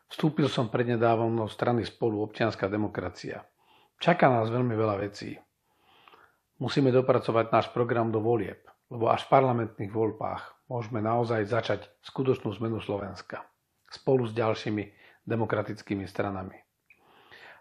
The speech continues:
Tento program musíme dopracovať vo všetkých jeho kapitolách. Máme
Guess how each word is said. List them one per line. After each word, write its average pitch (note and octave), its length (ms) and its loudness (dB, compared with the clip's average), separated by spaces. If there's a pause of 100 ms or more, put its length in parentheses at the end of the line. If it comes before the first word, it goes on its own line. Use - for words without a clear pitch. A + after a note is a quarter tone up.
(140)
Tento E3+ 240 6
program C3 640 6 (720)
musíme B2 400 -2
dopracovať A2+ 560 0
vo G#2+ 160 -4
všetkých - 480 -4
jeho G#2+ 160 -4
kapitolách. G#2+ 640 -4
Máme A#2 480 -4